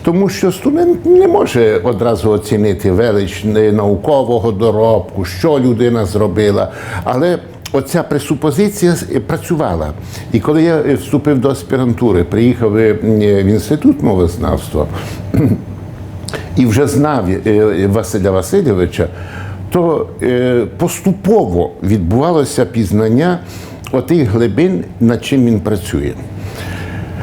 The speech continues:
Е, треба бути все ж таки трохи підготовленим до того, щоб зрозуміти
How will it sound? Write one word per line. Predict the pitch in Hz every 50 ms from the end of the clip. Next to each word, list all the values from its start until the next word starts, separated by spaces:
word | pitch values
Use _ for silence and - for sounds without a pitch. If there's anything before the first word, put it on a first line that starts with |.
| - - - - - - - - - - -
Е, | - 156 147 151
треба | - 151 - 226 147 220 214
бути | 147 180 214 208 196 208 196 190 190 151
все | 113 120 - - 190
ж | - -
таки | - 180 180 - 170 170 165 165 165 151 127 113 113 120 -
трохи | - 165 170 160 135 - - 156 151 147 143 143 131 117 - - 104 -
підготовленим | - 143 113 117 139 143 143 147 170 165 135 135 135 139 135 135 131 117
до | 95 - 131
того, | - - 185 175 143 135 123
щоб | - - 139 117
зрозуміти | 95 95 120 127 120 98 120 139 151 185 208 - - - 113 98 87